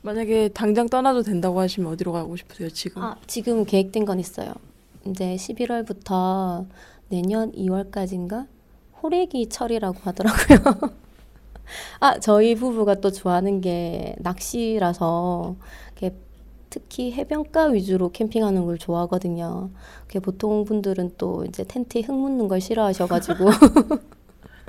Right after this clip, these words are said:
Speaker 1: 그런 텐트 왜 쳐?
Speaker 2: 아니, 데크나 이제 요런 데 위주로 깨끗한 데 있잖아요.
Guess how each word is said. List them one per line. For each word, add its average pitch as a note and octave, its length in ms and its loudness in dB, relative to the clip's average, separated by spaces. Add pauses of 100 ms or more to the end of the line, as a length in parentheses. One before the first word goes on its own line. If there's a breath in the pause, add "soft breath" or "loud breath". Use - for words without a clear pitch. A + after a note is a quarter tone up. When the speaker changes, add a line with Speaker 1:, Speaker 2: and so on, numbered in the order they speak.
Speaker 1:
그런 F4+ 320 2
텐트 G4 240 0
왜 C4 180 4
쳐? - 360 -6
Speaker 2:
아니, G#3+ 400 2
데크나 G3+ 840 6
이제 F#3 420 4
요런 A3+ 460 6
데 F#3 280 4
위주로 F3+ 380 0
깨끗한 - 460 -2
데 G3+ 60 2
있잖아요. F3 480 -4